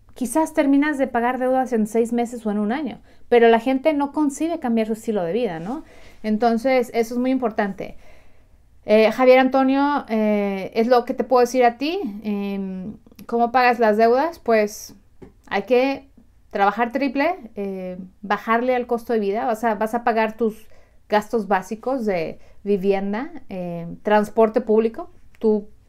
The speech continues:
no deberías tener un pago de carro ni gastos de un carro. Tú deberías moverte en transporte público en esa situación.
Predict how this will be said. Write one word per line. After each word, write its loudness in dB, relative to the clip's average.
no 4
deberías 6
tener -2
un 0
pago 0
de -2
carro -2
ni -2
gastos -2
de -6
un -8
carro. -8
Tú -2
deberías 0
moverte -6
en -8
transporte -12
público -4
en -4
esa -8
situación. -10